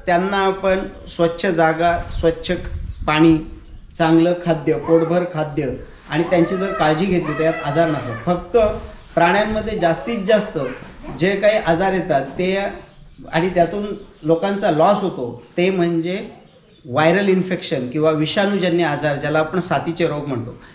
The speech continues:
या साथीच्या रोगासाठी कुठल्या कुठल्या लसी दिल्या पाहिजेत, कुठल्या वेळेला दिल्या पाहिजेत,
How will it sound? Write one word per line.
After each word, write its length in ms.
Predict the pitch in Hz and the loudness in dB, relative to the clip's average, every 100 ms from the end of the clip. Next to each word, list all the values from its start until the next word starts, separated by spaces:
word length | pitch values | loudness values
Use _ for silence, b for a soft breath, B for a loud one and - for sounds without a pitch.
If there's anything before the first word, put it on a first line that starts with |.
| B - | B -6
या 120 | 156 | -4
साथीच्या 500 | 151 156 139 180 185 | -2 -4 0 -2 0
रोगासाठी 540 | 170 165 175 175 170 | 0 0 -2 -4 -6
कुठल्या 340 | 175 160 165 165 | -6 -4 0 0
कुठल्या 300 | 165 160 165 | -2 -2 -2
लसी 340 | 135 135 180 | -2 -2 0
दिल्या 260 | 156 143 131 | 0 2 0
पाहिजेत, 380 | 120 120 110 117 - | 0 -6 -6 -8 -6
कुठल्या 300 | 160 175 180 | -4 2 2
वेळेला 420 | 160 143 180 185 | 4 4 4 2
दिल्या 280 | 160 139 127 | 0 -2 -4
पाहिजेत, 320 | 113 113 113 | -4 -8 -10